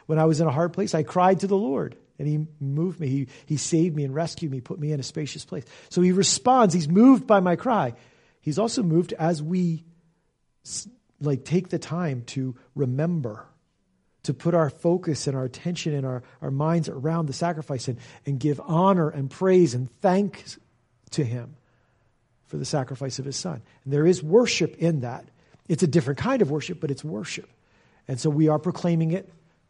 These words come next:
to the Father. "Yes, Father, I believe what you've told me about your son, and I believe it."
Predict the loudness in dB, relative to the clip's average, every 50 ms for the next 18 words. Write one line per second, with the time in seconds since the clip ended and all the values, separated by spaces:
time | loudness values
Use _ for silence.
0 | _ -10 -8 -6 -2 0 0 2 2 0 0 0 0 0 0 -2 -2 0 0 2
1 | 2 2 2 2 2 2 2 0 0 2 2 4 4 4 2 2 -2 -6 -16 -20
2 | -20 _ _ _ _ _ _ _ _ _ _ _ -4 -4 -4 -2 -4 -4 -2 -2
3 | -2 -2 -2 -2 -4 -8 -12 -14 -14 -12 -8 -6 -6 -6 -6 -6 -8 -8 -6 -8
4 | -8 -8 -12 -16 _ _ -14 -12 -10 -8 -8 -8 -8 -8 -10 -12